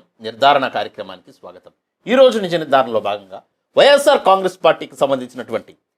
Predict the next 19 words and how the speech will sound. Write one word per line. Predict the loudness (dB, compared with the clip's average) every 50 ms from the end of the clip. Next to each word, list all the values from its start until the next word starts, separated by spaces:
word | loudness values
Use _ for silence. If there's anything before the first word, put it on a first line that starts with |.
| _ _ _ _
ఎర్రగొండపాలెం | 0 2 2 4 4 4 4 4 0 2 2 4 4 4 2 2 -2
నియోజకవర్గం | 2 2 2 2 0 0 0 0 0 0 -4 -12 -12 -14 -6
ఎమ్మెల్యే | -2 0 0 2 2 2
అయిన | 0 0 -2 -2 -4 -4 -6 _ _ _ _ _ _ _ _ _
తాడిపత్రి | 2 2 2 0 2 0 -2 -2 -2 -10 -6 -6
చంద్రశేఖర్ | -2 -2 -2 0 0 -2 -2 -4 -10 -12 -16
గారు, | -18 -20 _ _ _ _ -8
ఈయన | -6 -6 -4
సామాజిక | -2 -2 0 0 0 -2 -2 -4 -2
వర్గం | -2 -2 0 -2 -4 -6 -6 _ _ _ _ _ -6
అక్షరాల | -6 -6 0 0 2 4 4 6 6 4 2 2 0
మాదిగ | -2 -2 -2 -6 -2 -2
సామాజిక | -2 -2 -2 -10 -12 _ _ -20 -20
వర్గం. | -20 _ _ _ _ _ _ _ 0
ఈ | 0 2
మాదిగ | 2 4 2 2 2 0 0 2 2
సామాజిక | 2 4 2 0 0 -4 -2
వర్గానికి | -2 0 2 2 0 0 0 -4 -4 -4
సంబంధించినటువంటి | -4 -4 -10 -10 -12 -10 -10 -8 -8 -8 -6 -6